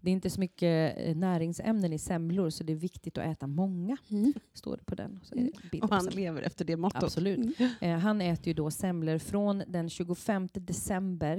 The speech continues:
Speaker 1: Det är ungefär då de brukar ha semmelsläpp, eh, i, i Västertorp. Eh, då äter han en varje dag ända fram till, eh, helgen efter påsk. Och han går upp ungefär ett halvt kilo under den här processen.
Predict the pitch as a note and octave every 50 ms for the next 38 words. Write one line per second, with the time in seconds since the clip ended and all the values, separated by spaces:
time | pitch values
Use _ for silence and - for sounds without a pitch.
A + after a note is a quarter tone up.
0 | G3 - - F3+ E3+ E3 - E3+ D#3+ E3+ D#3+ D#3 D#3 D#3 - D3 D3+ - - F3+
1 | D#3 D3+ C#3+ C#3 D#3 - - F#3 G3+ G#3 - - - - - - - - - _
2 | _ _ - F3+ E3+ E3 D#3 D#3 D3+ D3+ D3+ - - E3+ E3+ D#3 - - - _
3 | _ - - - - - E3 D3 D#3 - - - E3 - F#3+ G#3 A#3 - - -
4 | _ - - - - - - - - _ _ _ - F3 E3+ D#3+ D#3 F3+ F#3+ F#3+
5 | F#3 F3+ - E3+ E3+ D#3 - - F3+ E3+ F3 F3+ F3 E3 F3+ E3+ D#3+ D3+ D3+ D3+
6 | D#3 D3+ D3+ D3 - - E3 D3+ C#3 D3 D3 - C#3 C3+ B2+ - - - C#3 C3+
7 | - - - - C#3 C#3 B2 - A#2 - - - - C3 C3+ C#3+ C3 C3+ C#3+ G#2+
8 | - - - - - - A3+ - - - - - - - - _ _ _ _ _
9 | _ _ _ _ _ _ _ _ _ - - - _ _ _ _ _ - - D3
10 | - - - - F3+ F3 E3+ E3+ E3+ - F3 F#3 F3+ E3+ D#3 D#3 - - B2 C#3+
11 | C3+ - - A#2+ G#2 - - - - - B2+ G#2+ - - - - - - - -
12 | - - - - - - - - - F#3+ F#3+ E3+ - - G#3 G3+ G3+ G3+ - -
13 | A#3+